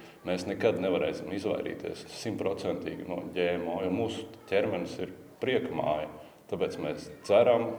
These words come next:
<laughs> tāpēc mēs pīpējam. Mēs neesam ideāli, un tas, tas balanss ir tur.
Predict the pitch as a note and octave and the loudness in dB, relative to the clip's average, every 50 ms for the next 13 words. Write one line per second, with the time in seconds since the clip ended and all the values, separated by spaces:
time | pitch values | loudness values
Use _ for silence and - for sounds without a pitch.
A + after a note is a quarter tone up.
0 | - - - - - - - - - - - C4+ - - - - - - - - | -6 -4 -2 -2 -2 -2 -4 -4 -2 0 0 0 0 -2 -2 -4 -6 -6 -8 -10
1 | - - F#2+ G2 A2 A2 - F#2+ F2 E2+ F2 F2 E2+ E2+ E2+ E2 - - - - | -6 -2 -2 -2 0 2 2 2 4 4 2 0 -2 -2 -6 -8 -10 -14 -14 -16
2 | - - - - F#2 F2+ - A#2 A#2 G#2+ F#2 - - F2+ E2 D#2+ D#2+ - - G#2+ | -18 -16 -10 -8 -6 -2 2 4 4 4 4 2 0 -4 -4 -6 -6 -2 -2 -2
3 | G2+ F2 F2 D2+ C#2 C2+ - - - D2+ D#2+ E2+ F2+ F2 F2+ F2+ F2 E2 E2 E2+ | 0 2 2 4 4 4 4 4 2 0 0 -2 -6 -6 -6 -6 -6 -6 -8 -12
4 | - - - - - F#2 - - - - - - G2+ F#2+ F#2+ A2+ A#2 B2 A2+ F2 | -14 -16 -14 -10 -8 -8 -8 -8 -12 -12 -10 -8 -6 0 6 8 8 8 8 6
5 | D#2+ D#2+ - - - - G2 F2+ - - B2 A#2+ G2 E2 | 4 2 -2 -4 -6 -6 -6 -6 -4 -2 0 0 0 0